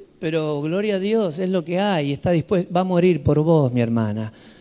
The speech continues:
Levante esa mano ahí y diga, "Gracias, Señor, por mi marido. Gracias, Señor, gracias, gracias". Eso, y mirándolo, mirándolo, mírenlo ahí, eso es valentía. Vamos, "Gracias, Señor, gracias.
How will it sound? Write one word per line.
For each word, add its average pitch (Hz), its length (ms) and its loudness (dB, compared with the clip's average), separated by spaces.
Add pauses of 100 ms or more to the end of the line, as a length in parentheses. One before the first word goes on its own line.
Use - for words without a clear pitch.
Levante 175 340 2
esa 160 200 0
mano 165 380 6
ahí 165 180 6
y 170 40 4
diga, 170 180 6
"Gracias, 170 400 4
Señor, 170 320 6
por 160 160 6
mi 156 120 6
marido. 139 720 4 (500)
Gracias, 180 520 6
Señor, 170 480 6
gracias, 185 560 4
gracias". 190 680 4 (600)
Eso, 170 400 4
y 180 120 -2
mirándolo, 240 680 8
mirándolo, 233 640 6
mírenlo 190 540 4
ahí, 160 280 2
eso 156 240 -2
es 190 60 0
valentía. 156 580 2
Vamos, 151 460 -2
"Gracias, 160 460 0
Señor, 165 400 -4
gracias. - 600 -8